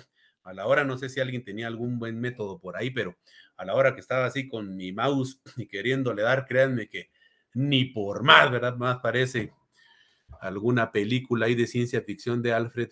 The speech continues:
Hitchcock, esta, esta, esta imagen que les estoy presentando ahorita, ¿verdad? Pero bueno, esa es la idea. Espero podérselas transmitir, ¿verdad? Sé que por ahí, pues, si nos, nos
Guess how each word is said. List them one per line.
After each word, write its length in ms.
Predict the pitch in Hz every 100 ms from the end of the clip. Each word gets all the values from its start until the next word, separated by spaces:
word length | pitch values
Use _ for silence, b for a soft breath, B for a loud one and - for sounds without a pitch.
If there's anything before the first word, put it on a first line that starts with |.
| -
Hitchcock, 460 | 135 131 - 123 -
esta, 460 | 110 - 117 101 -
esta, 500 | 107 107 110 95 - _ _ _ _ _ _ _ _ _ _ _ _ -
esta 260 | 131 131
imagen 360 | 101 110 123 123
que 100 | 101
les 140 | 98
estoy 160 | - 120
presentando 580 | 120 - 95 117 127 123
ahorita, 320 | 196 233 190
¿verdad? 200 | 269 339
Pero 180 | 339 330
bueno, 320 | 339 330 - _ -
esa 380 | 254 254 240
es 80 | 233
la 140 | 233 240
idea. 480 | 254 262 233 - _ _
Espero 600 | 123 - 170 185 143 - _ _ _ _
podérselas 600 | 123 151 175 151 120 120
transmitir, 680 | 123 117 123 127 208 262 - - _ _ _ _ _
¿verdad? 280 | 98 123 143
Sé 120 | 151
que 120 | 143
por 200 | 135 104
ahí, 200 | 98 120
pues, 240 | 127 107 87
si 120 | 98
nos, 360 | 92 85 - _ _ _ _ _ _ _ _ _ -
nos 440 | 101 95 - -